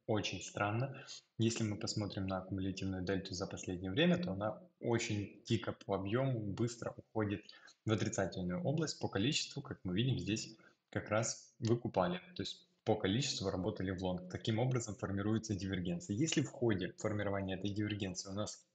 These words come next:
образуется точка входа, н-, ну, в данном случае в шорт, если образуется, это будет хорошая возможность для начала торговой идеи шортовой, это первое. Либо, если точки входа здесь не образуется и цена куда-то уйдет,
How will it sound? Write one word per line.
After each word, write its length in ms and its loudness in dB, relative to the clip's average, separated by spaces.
образуется 580 0
точка 300 -4
входа, 380 -2
н-, 200 0
ну, 260 0
в 80 -10
данном 300 0
случае 440 0
в 60 -4
шорт, 380 2
если 260 2
образуется, 560 2
это 140 0
будет 260 2
хорошая 500 4
возможность 520 -2
для 300 2
начала 480 0
торговой 480 0
идеи 240 4
шортовой, 640 0
это 240 -2
первое. 420 0
Либо, 520 8
если 300 2
точки 300 0
входа 320 0
здесь 360 0
не 460 0
образуется 680 0
и 80 -2
цена 300 2
куда-то 500 0
уйдет, 420 2